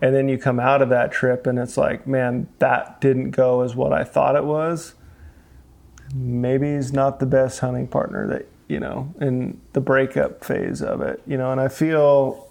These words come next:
um, we had, outside of our dynamic for so many years, never hunted, didn't hunt with anybody outside of our circle. So to us, it was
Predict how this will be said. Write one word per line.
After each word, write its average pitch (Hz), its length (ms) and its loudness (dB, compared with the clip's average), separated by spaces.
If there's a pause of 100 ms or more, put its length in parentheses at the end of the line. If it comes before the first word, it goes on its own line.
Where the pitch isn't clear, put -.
(140)
um, 131 640 -2 (1200)
we 156 220 2
had, 151 240 2 (200)
outside 151 380 6
of 135 100 4
our 131 100 6
dynamic 131 600 0
for 139 140 0
so 143 260 2
many 131 200 0
years, 135 520 4
never 127 260 2
hunted, 135 500 0
didn't 165 180 4
hunt 139 180 0
with - 140 -6
anybody 143 400 -2
outside - 380 0
of 78 80 -4
our 71 100 -6
circle. - 460 -10 (920)
So 127 840 4 (480)
to 131 180 4
us, 147 420 2
it 139 100 0
was 127 320 -4